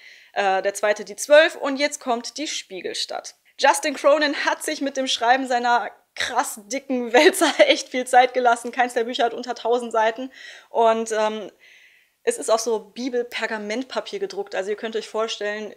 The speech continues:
wie viel man dort zu lesen hat. Aber jede einzelne Seite lohnt sich. Ich habe diese Bücher, glaub ich, schon hunderttausend Mal hier vorgestellt auf dem Kanal, weil ich sie einfach liebe. Das Ganze ist ein Endzeitroman, eine Endzeitgeschichte,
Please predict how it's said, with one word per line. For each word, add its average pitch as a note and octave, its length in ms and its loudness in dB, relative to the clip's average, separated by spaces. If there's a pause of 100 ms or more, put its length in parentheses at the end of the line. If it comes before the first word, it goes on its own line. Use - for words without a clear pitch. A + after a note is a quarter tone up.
wie G3+ 300 -12
viel B3+ 180 -4
man A3+ 140 -4
dort G#3+ 180 -6
zu G3 100 -8
lesen G#3 300 -4
hat. G#3+ 240 -10
Aber A3 220 2
jede B3+ 560 2
einzelne A3+ 420 -2
Seite G3 300 0
lohnt A3 280 -2
sich. - 140 -14
Ich G3 140 -2
habe A#3+ 100 2
diese A#3+ 180 -8
Bücher, C4 280 -4
glaub A#3+ 160 2
ich, B3 40 -6
schon A#3 140 -8
hunderttausend B3 540 0
Mal A3 120 0
hier A3+ 140 -4
vorgestellt C4 400 0
auf A3+ 80 -4
dem A3+ 120 -12
Kanal, A3+ 320 0 (300)
weil G#3+ 100 -4
ich G#3 60 -12
sie - 80 -10
einfach F#3 360 -12
liebe. F3+ 380 -14 (300)
Das A3+ 120 -2
Ganze D#4+ 260 4
ist D4+ 140 -4
ein A3+ 320 2
Endzeitroman, C#4 1040 0
eine A3 160 -2
Endzeitgeschichte, C4 960 -6